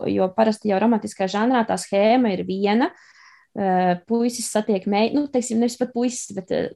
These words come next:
cilvēks satiek cilvēku, cilvēki iemīlās, pēc tam viņiem kaut kas notiek, viņi izšķirās, un beigās viņi atkal ir kopā. Bet kā to, kas notiek visu pa vidu un kā to aprakstīt miljonus un tūkstošiem reižu tā, lai tas būtu cilvēkiem interesanti.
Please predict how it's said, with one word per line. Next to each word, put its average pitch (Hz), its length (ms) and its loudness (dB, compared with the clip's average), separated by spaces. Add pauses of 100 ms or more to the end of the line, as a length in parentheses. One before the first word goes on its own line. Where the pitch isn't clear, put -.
cilvēks 247 360 4
satiek 220 320 -2
cilvēku, 294 580 2 (340)
cilvēki 220 480 2
iemīlās, 370 840 2
pēc 233 160 -6
tam 233 160 0
viņiem 226 240 4
kaut 214 160 0
kas - 120 -4
notiek, 220 240 -2
viņi 214 200 0
izšķirās, 302 520 0
un 240 80 0
beigās 233 280 0
viņi 233 160 -2
atkal 220 180 -6
ir 208 100 -10
kopā. 190 420 -2 (960)
Bet 226 160 2
kā 269 140 10 (100)
to, 226 120 8 (680)
kas 285 200 2
notiek 269 240 4
visu 262 240 -2
pa 214 120 0
vidu 220 320 -2
un 202 80 -4
kā 214 160 0
to 214 120 -2
aprakstīt 196 680 -6
miljonus 214 540 4 (100)
un 208 200 2
tūkstošiem 202 600 4
reižu 233 440 2
tā, 220 160 0
lai 190 120 0
tas 202 120 -12
būtu 196 240 -6
cilvēkiem 196 400 2
interesanti. - 600 -2